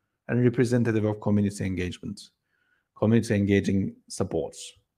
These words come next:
So we realize is that, you know, when we think about S N R L P, we should go a little bit beyond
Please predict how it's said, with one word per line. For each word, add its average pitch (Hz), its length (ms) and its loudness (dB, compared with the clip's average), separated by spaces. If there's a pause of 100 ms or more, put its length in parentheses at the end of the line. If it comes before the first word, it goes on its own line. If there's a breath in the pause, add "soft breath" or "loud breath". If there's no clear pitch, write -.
(400)
So - 120 -2
we 110 180 6
realize 131 520 6
is 113 140 -4
that, 110 380 2
you 117 120 -8
know, 95 280 -6 (100)
when 123 180 2
we 123 80 4
think 135 200 -2
about 117 260 4
S 101 120 -4
N 104 220 0
R 101 80 0
L 101 60 -2
P, 139 200 -2
we 123 120 0
should 110 180 -6
go 110 140 4
a 98 40 4
little 117 220 0
bit 104 100 -6
beyond 107 500 -2